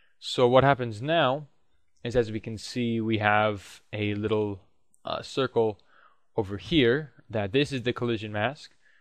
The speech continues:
So all I have to do is grab that and move it over to the center of the ball. So as you can see, it's, it's aligned there. If I wanted to change it, I could just do that, and then it would instantly change it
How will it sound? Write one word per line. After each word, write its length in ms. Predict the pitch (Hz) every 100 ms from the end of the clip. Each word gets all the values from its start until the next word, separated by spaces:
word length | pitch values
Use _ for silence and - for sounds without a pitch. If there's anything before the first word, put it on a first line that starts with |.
| _ -
So 120 | 123
all 60 | 120
I 40 |
have 80 | -
to 80 | 117
do 100 | 117
is 100 | 98
grab 320 | 120 110 98
that 320 | 107 127 - -
and 300 | 117 110 131
move 260 | 196 233 117
it 280 | 143 - _ _ -
over 360 | 123 123 113 120
to 440 | - 127 117 113
the 80 | 110
center 240 | - 113
of 60 | 107
the 60 |
ball. 360 | - - - - _ _ _ _ _
So 220 | - 117
as 180 | 110 95
you 60 | 98
can 160 | 107
see, 220 | - 127
it's, 180 | 120 -
it's 240 | 98 - -
aligned 460 | 110 110 113 110 104
there. 320 | 110 127 160 _ _ -
If 140 | 123
I 60 | 120
wanted 260 | 123 123 110
to 80 | 117
change 380 | - 170 120
it, 140 | 139 165
I 160 | 117 113
could 400 | - 113 98 - -
just 220 | 110 -
do 160 | 110
that, 520 | 101 107 127 147 - - _ _ _ _ _
and 160 | 107 101
then 100 | 101
it 60 |
would 140 | 101 104
instantly 400 | 101 - 104 104
change 500 | - 107 107 104 110
it 200 | 143